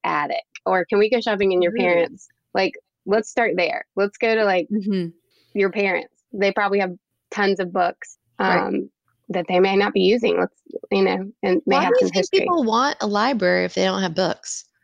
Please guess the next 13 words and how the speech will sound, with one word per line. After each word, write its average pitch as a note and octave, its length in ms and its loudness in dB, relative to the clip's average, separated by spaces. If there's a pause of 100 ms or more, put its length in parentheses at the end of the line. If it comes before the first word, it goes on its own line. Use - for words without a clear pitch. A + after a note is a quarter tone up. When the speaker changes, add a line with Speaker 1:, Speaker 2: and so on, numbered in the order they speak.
(200)
Speaker 1:
I A3 100 2
know. A#3+ 300 4
It's A3 200 -6
weird. G3+ 360 2 (140)
Um, G3+ 480 0 (500)
uh, A#3+ 360 0
Speaker 2:
Pinterest? - 20 -4
Speaker 1:
just A#3+ 400 0 (180)
Pinterest. C4+ 500 0
Yeah. A#3+ 300 2
Or, - 80 2
Speaker 3:
Yeah, - 60 4
Speaker 1:
like, G#3 260 0